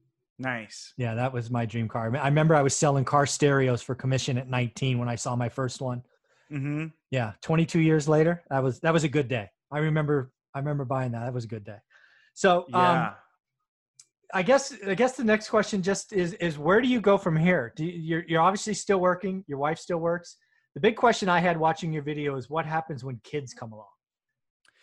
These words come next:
Speaker 1: Great question. So we're actually looking at probably, um, starting a family in the next year or two.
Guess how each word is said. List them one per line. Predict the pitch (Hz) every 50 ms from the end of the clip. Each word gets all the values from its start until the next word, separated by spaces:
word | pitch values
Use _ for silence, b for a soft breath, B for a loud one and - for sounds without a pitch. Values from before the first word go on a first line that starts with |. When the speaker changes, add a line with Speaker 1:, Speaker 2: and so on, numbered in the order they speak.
| b b b _ -
Speaker 1:
Great | 117 131 147 160
question. | - 139 139 147 - - 131 107 101 -
So | - - - 151 143 139 135 123 139
we're | 131 151 160
actually | 185 226 240 - - - 170 151
looking | 143 151 165 165 - 180 165 160 156 147
at | 131 - -
probably, | - - 151 165 175 175 147 135 147 143 139 131 131 127 107
um, | - 117 113 120 120
starting | - - - 151 135 147 151 151 147
a | 135 123
family | - - 139 147 156 143 135 131
in | 120 113
the | 117 117
next | 123 127 131 131 127
year | 123 139 165
or | 151
two. | - - 120 87 73 -